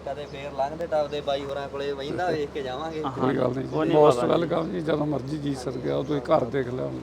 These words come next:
Speaker 1: ਧੰਨਵਾਦ ਬਾਈ ਜੀ, ਕੋਈ ਨਹੀਂ।
Speaker 2: ਠੀਕ ਹੈ।
Speaker 1: ਮਾਰਾਂਗੇ ਗੇੜਾ।
Speaker 2: ਕੋਈ ਗੱਲ
Speaker 1: ਤੇ
Speaker 2: ਨਹੀਂ।
Speaker 1: ਬਾਕੀ ਬਾਈ ਆਪਣੀ ਹੋਰ ਖੇਤੀ ਦੇ ਵਿੱਚ ਕੀ ਫਸਲਾਂ ਫੁਸਲਾਂ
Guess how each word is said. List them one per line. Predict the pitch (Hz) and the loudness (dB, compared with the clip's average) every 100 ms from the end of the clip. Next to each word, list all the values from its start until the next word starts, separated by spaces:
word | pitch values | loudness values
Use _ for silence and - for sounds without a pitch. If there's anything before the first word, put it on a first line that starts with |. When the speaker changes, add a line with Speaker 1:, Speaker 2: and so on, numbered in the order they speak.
| 131 - - | -10 -14 -14
Speaker 1:
ਧੰਨਵਾਦ | 131 131 117 120 117 | -12 -10 -10 -10 -10
ਬਾਈ | 117 | -10
ਜੀ, | 117 | -10
ਕੋਈ | 113 - 135 | -12 -10 -8
ਨਹੀਂ। | 123 127 - - - | -8 -12 -14 -16 -12
Speaker 2:
ਠੀਕ | 123 120 | -10 -8
ਹੈ। | |
Speaker 1:
ਮਾਰਾਂਗੇ | 120 123 127 127 | -8 -8 -10 -12
ਗੇੜਾ। | 127 127 120 - - - - | -12 -12 -14 -16 -16 -16 -8
Speaker 2:
ਕੋਈ | 143 135 | -4 -2
ਗੱਲ | 131 | -4
Speaker 1:
ਤੇ | 120 | -4
Speaker 2:
ਨਹੀਂ। | 113 - - - | -6 -8 -8 -6
Speaker 1:
ਬਾਕੀ | 151 160 190 | -4 -4 -6
ਬਾਈ | 202 | -4
ਆਪਣੀ | 208 190 196 | -2 -2 -6
ਹੋਰ | 180 180 180 | -8 -8 -8
ਖੇਤੀ | 185 180 196 | -10 -10 -8
ਦੇ | 196 | -6
ਵਿੱਚ | 190 180 180 180 175 170 | -4 -4 -4 -6 -6 -8
ਕੀ | 190 185 180 | -8 -8 -6
ਫਸਲਾਂ | 165 170 160 | -6 -6 -6
ਫੁਸਲਾਂ | 160 156 156 151 | -8 -6 -6 -6